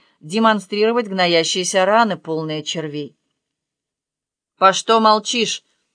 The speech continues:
Аль не рад старому знакомому? Между прочим, твою английскую монетку я ношу как оберег. Вот, смотри». Ворон сунул руку за пазуху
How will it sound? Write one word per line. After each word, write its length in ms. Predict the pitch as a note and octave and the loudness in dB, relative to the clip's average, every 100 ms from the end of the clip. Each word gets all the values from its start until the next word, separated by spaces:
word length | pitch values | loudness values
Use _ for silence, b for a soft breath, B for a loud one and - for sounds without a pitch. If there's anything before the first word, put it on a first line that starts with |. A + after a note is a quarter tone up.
| _ | _
Аль 260 | - F#3+ A#3 | 0 2 4
не 120 | B3+ | 4
рад 220 | A#3+ A#3 | 4 4
старому 380 | - A#3+ A3+ F#3+ | 2 2 2 2
знакомому? 680 | E3+ F#3 F#3 E3+ D#3 C#3+ B2 _ _ _ - | -2 -2 0 -2 -4 -8 -12 _ _ _ -8
Между 340 | F#3+ A3 A#3 | -2 0 2
прочим, 400 | B3 C4 C4 A#3 | 2 2 2 -4
твою 300 | A3+ A3+ A3+ - | 2 4 4 4
английскую 640 | A3 A#3 G#3+ G#3+ A3+ G#3+ | 2 2 -2 -4 0 2
монетку 480 | G#3 G#3+ A#3 A3+ G#3 | 2 0 -4 -4 -2
я 160 | G#3+ | -2
ношу 280 | G#3+ G3+ A3 | -2 -4 -4
как 200 | G#3+ G#3 | -4 -4
оберег. 540 | G3+ F#3+ G3+ G#3 - _ - | -4 -2 2 0 -2 _ -2
Вот, 340 | B3+ F#3 - _ _ _ | 4 4 2 _ _ _
смотри». 500 | G#3+ A#3 A#3+ E3+ - _ _ _ _ _ _ _ _ _ | 0 0 2 -2 -4 _ _ _ _ _ _ _ _ _
Ворон 520 | D#3 E3+ F#3 F3+ F3 - | -6 0 2 2 0 -6
сунул 560 | - - G3 F3 D#3+ - | -12 -6 -4 -4 -6 -6
руку 300 | D#3+ D3+ - | -8 -8 -10
за 160 | C3+ B2 | -10 -10
пазуху 720 | - C3 C3+ D#3+ F3 A#3 A#3+ | -8 -8 -6 -8 -2 -2 -2